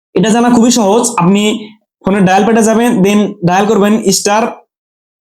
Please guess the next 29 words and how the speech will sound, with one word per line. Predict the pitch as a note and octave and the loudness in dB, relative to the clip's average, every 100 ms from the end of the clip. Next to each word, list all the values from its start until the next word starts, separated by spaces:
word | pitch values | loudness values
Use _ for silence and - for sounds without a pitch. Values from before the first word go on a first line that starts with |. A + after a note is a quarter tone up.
| _ | _
স্টার | F3 F3 G#3 A3+ - - | -6 -2 -2 -2 -4 -2
ওয়ান | F3+ G#3 - | 0 0 0
সিক্স | A#3 A3+ - | -2 -2 0
ডাবল | F3 F3+ G3+ | 0 0 2
জিরো | A3 | 2
ওয়ান | G3+ G3 | 2 2
হ্যাশ, | F3 C3+ - D#3 | 0 -2 -4 -2
মানে | D#3+ F3 | -2 0
স্টার | G3 G3+ | -2 -2
ষোলো | G3+ F#3 | 0 0
হাজার | F#3 G3+ | 0 0
হ্যাশ | G3 F3 | 0 0
ডায়াল | F3+ F#3+ | 0 0
করে | G#3+ G3+ | 0 0
আপনার | F3+ G3 - | -2 -2 -2
এনআইডির | F#3+ F#3+ F#3+ F#3+ E3 | -2 -2 -2 0 0
লাস্ট | E3 - F#3 | 0 -2 -2
ডিজিট, | F#3 G3 - - D#3+ | 0 0 -4 -4 -2
লাস্ট | D#3+ - - | -2 -4 -4
চার | F#3 F3 | -2 0
ডিজিট | E3+ F3 F3+ | 0 -2 -2
দিয়ে | G#3 G3+ | -2 -2
কিন্তু | F#3 | -2
আপনি | F3+ F3 | -2 -2
সেখান | F3 F3 | -2 -2
থেকে | F3+ D#3+ | 0 -2
দেখে | E3+ | -2
নিতে | F3+ F#3 | -2 -2
পারবেন | F3+ | -2